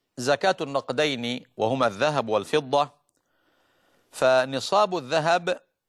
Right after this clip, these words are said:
عشرون دينارا، نصاب الذهب عشرون دينارا. ولعلي أذكركم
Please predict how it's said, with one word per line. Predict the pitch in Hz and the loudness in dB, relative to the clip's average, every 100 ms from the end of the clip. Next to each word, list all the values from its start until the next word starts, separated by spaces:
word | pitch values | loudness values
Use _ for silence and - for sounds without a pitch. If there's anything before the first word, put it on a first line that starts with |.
| - | -8
عشرون | - 131 - 127 151 160 156 | -4 -4 -2 0 2 0 -2
دينارا، | 170 175 208 185 113 104 - _ _ _ _ _ _ _ _ _ _ - | -4 -2 0 2 0 -2 -8 _ _ _ _ _ _ _ _ _ _ -4
نصاب | 113 113 143 131 | -2 2 2 2
الذهب | 120 110 104 151 170 165 | -2 -4 -2 2 2 0
عشرون | 127 110 123 147 156 | -4 -8 -8 -4 -4
دينارا. | 143 147 147 127 95 98 - _ _ _ _ _ _ _ _ _ _ | -4 -2 2 2 0 -4 -10 _ _ _ _ _ _ _ _ _ _
ولعلي | 117 120 120 120 117 117 117 113 117 120 151 143 | 2 6 6 6 4 2 -2 -4 0 2 2 0
أذكركم | 131 120 120 - 170 151 147 143 143 | -2 -2 -4 -2 -2 -2 -2 -4 -8